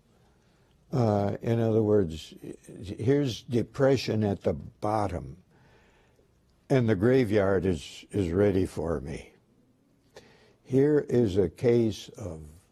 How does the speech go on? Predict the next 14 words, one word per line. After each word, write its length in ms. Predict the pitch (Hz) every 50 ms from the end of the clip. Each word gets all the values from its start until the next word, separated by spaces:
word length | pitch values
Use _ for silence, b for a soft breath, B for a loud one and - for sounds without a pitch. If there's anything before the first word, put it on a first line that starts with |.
| _ _ _ _
severe 1200 | _ - - - - - - - 110 92 76 82 117 131 127 127 127 120 117 117 113 113 104 98 - b b b b b b b b b b b b - 165 104
depression. 1000 | 101 92 92 - - - - - 107 107 104 90 - - 90 80 76 65 64 - _ _ _ b b b b b b b b b b b b b b b b _ -
And, 760 | - 151 127 120 117 113 110 107 104 104 101 92 87 85 90
uh, 340 | 101 101 95 90 87 80 76 78 - _ b b b b b b b b b b b b b b b _ _ b b b b b b b b b _ _ _ _ _ _ _ -
verse 260 | 139 127 117 101 -
four, 360 | - - - 113 107 101 92
"Since 420 | 82 - - 92 98 98 87 - -
you 160 | 151 151 147
have 220 | 127 104 85 -
closed 420 | - - 123 120 117 110 98 85 98
your 260 | 101 98 104 104 98
hearts 440 | 87 98 92 92 92 82 - - -
to 120 | - 98
understanding." 1080 | 92 95 92 82 82 76 - - - - 107 101 95 90 87 78 78 76 69 65 -